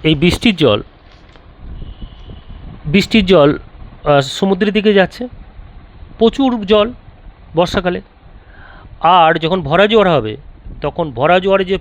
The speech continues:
প্রচুর জল সমুদ্র থেকে নদীর দিকে ঢুকবে, এই দুটো জল মিলে নদীর জলতল বেড়ে গিয়ে আশেপাশে অঞ্চল ডুবে যায়,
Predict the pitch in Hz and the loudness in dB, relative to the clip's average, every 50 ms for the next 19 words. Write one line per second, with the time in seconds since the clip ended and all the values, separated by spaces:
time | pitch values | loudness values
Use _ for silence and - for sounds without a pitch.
0 | - - - - - 233 226 - - 302 285 226 202 202 180 170 - - 196 202 | -8 -14 -20 -12 -8 -8 -6 -4 -2 -2 -2 0 0 0 0 0 -2 -8 -8 -8
1 | 202 180 208 208 - 185 165 - 123 107 104 - - - - - - - - - | -6 -4 -4 -4 -2 -4 -6 -6 -8 -8 -8 -12 -20 -20 -20 -20 -20 -20 -20 -20
2 | - - 156 165 180 175 202 175 170 202 196 196 175 180 165 151 175 220 - - | -14 -8 -4 -4 -2 -2 -4 -4 -4 -2 -2 -2 -2 -4 -6 -8 -14 -14 -14 -18
3 | - - - - - - - - _ - - - - - _ _ - - - - | -20 -20 -20 -20 -20 -20 -20 -20 _ -20 -20 -20 -20 -20 _ _ -20 -20 -20 -20
4 | - - - - - - 165 180 226 254 254 190 165 175 160 - 220 233 214 165 | -20 -20 -20 -18 -8 -2 0 0 2 2 0 -2 -4 -8 -4 0 0 0 2 4
5 | 170 160 170 190 190 165 139 135 139 147 156 165 151 123 98 92 92 - - - | 4 4 4 4 2 2 0 -2 0 2 2 4 4 2 2 -2 -6 -14 -20 -20
6 | - - - - - - - - - - - - - - - - - - - - | -20 -20 -20 -20 -20 -20 -20 -20 -20 -20 -20 -20 -20 -20 -20 -20 -20 -20 -20 -20
7 | - - - - - - - - - 165 160 165 170 165 214 214 165 165 170 170 | -20 -20 -20 -20 -20 -20 -20 -18 -10 -6 -4 -2 0 0 -2 0 2 4 4 4
8 | 170 165 - 202 208 180 165 151 165 170 160 170 196 226 233 185 - - 170 165 | 4 4 2 0 0 0 0 -2 -2 -2 -2 0 2 2 2 2 0 -2 -4 -4
9 | - - 165 147 139 151 160 185 170 139 123 135 165 160 160 123 101 98 90 95 | -2 -2 -4 -4 -4 -4 -6 -6 -6 -8 -8 -8 -4 -2 -2 -2 -2 -6 -8 -8